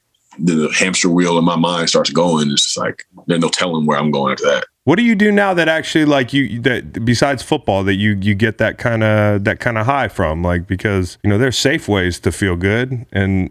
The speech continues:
Speaker 2: I know now
Speaker 1: Yeah.
Speaker 2: you probably find all types of really enriching ways to feel good.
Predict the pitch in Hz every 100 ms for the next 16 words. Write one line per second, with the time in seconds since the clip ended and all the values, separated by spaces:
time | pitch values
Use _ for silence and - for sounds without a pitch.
0 | - 107 110 110 107 131 120 104 101 98
1 | 110 107 107 95 - _ _ - 110 107
2 | 104 104 - 101 - 98 104 101 98 101
3 | - 101 98 95 90 - 82 78 76